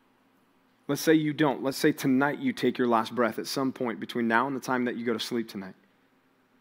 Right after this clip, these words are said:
You know who's waiting on the other side of that breath? Jesus.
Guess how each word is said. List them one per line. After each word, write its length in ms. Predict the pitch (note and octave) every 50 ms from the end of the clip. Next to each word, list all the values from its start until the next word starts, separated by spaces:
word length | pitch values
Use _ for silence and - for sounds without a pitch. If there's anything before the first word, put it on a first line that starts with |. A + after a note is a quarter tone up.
| _ _ _ _ _ -
You 60 | C3
know 100 | C3 B2
who's 160 | B2+ B2 A2+
waiting 260 | B2 B2+ C3 C3+ B2+
on 60 | B2
the 80 | B2 A#2+
other 100 | A#2+ A#2+
side 180 | - C#3 B2 A#2+
of 60 | A#2
that 100 | A2+ G#2+
breath? 260 | A#2+ A#2+ B2+ C#3 - - _ _ _ _ _ _ _ _ _ _ _ _ _ _ _ _ _ _ _ _ _ _ _ _ _ _ -
Jesus. 500 | A#2 B2 B2+ A2+ - G#2 F#2+ - -